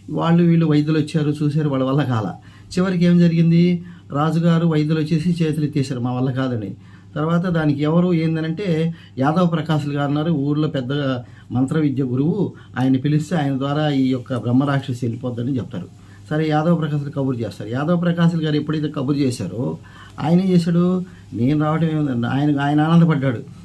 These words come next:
"ఆహా, నన్ను నా దగ్గరకు వచ్చారు కాబట్టి నేను గురువు గారిని," అని ఆయనకు ఆయన తబీబ్ అయిపోయి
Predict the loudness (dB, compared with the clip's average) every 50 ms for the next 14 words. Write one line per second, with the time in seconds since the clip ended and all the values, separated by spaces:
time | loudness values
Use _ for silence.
0 | -20 -16 -8 -4 -2 0 2 2 2 2 2 2 4 4 4 2 2 0 0 0
1 | -2 -2 -2 -2 -2 -2 -2 -2 -2 -2 -2 -4 -4 -4 -2 -2 -2 -2 -2 -2
2 | -2 -2 0 0 0 0 0 0 0 0 -2 -6 -12 -20 -16 -8 -4 -2 0 0
3 | 2 2 2 2 0 0 -2 -2 -2 0 0 0 0 0 -2 -2 0 0 0 -2
4 | -4 -6 -10 -14 -16 -10 -6 -4 -2 0 0 0 2 2 0 0 0 -2 -2 -2
5 | -4 -6